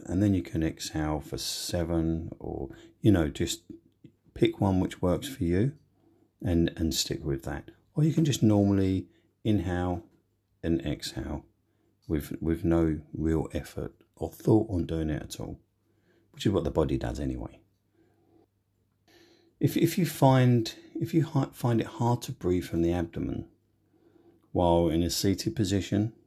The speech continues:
which some people do, um, you can try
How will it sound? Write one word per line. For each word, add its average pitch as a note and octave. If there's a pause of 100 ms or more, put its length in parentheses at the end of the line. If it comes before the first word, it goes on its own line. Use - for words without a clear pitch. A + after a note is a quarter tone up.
which G2+
some A#2+
people -
do, F#2 (800)
um, G2
you A2+
can C#3
try A2+